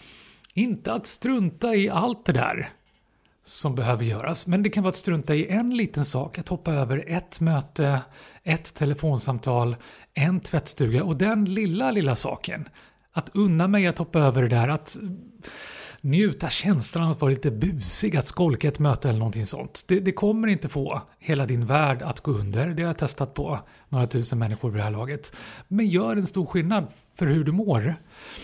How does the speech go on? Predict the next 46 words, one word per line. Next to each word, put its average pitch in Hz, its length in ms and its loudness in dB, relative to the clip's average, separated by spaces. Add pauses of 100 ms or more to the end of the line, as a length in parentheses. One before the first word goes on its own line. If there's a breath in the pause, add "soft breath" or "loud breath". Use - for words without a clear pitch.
(760 loud breath)
Och - 240 -4
även 165 400 2
om 170 180 0
du 175 80 2
inte - 160 -4
kan 135 300 -2
hoppa 127 260 -6
över 208 440 0
så - 140 -4
är 143 60 0
det - 200 -8
precis 214 400 -4
som 185 140 -4
du 180 80 -2
säger. 202 340 -2
Det, 170 180 -2 (380 loud breath)
det 170 80 0
är - 20 4
inte - 160 -2
alltid 185 340 0
vi 147 60 -2
kan 143 200 -2
förändra 117 440 -2
faktum. - 840 -2
Vi 143 80 -2
kan 214 120 0
inte 208 140 0
alltid 151 220 -4
foga 135 240 0
över 117 80 0
faktum, 131 360 -4
men 127 120 0
vi 160 60 -2
kan 226 400 -2
faktiskt - 420 -6
alltid 139 380 -2
foga 120 380 -2
över 104 160 -2
hur 104 80 -4
vi 101 100 -6
ställer 202 460 -2
oss 113 120 -4
till - 100 -14
faktum. 190 460 -8
Och 147 100 -6
det 185 280 -2